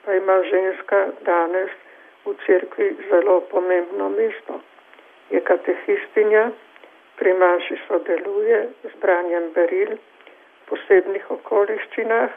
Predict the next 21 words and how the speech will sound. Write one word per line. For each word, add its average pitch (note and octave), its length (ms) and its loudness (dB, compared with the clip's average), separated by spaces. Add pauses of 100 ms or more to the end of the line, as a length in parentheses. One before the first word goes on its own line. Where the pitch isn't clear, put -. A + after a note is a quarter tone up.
(180)
lahko F#3+ 460 -2
deli G3 420 0
tudi F#3+ 300 -2
obhajilo. F#3+ 720 0 (1200)
Potem G3+ 400 0
so - 100 4
tu F#3 200 -2
redovnice, F3 840 2 (760)
ki F#3+ 460 0
posebno F#3 580 0
v E3+ 120 -2
misijonih, F#3+ 600 0 (440)
pa - 80 0
tudi G#3+ 440 0
pri G#3 200 -2
nas, F#3+ 280 2 (580)
po G3 120 -4
župnijah F#3+ 600 0 (120)
nudijo F3 600 0 (240)
zelo G3 520 2
dragoceno - 800 -4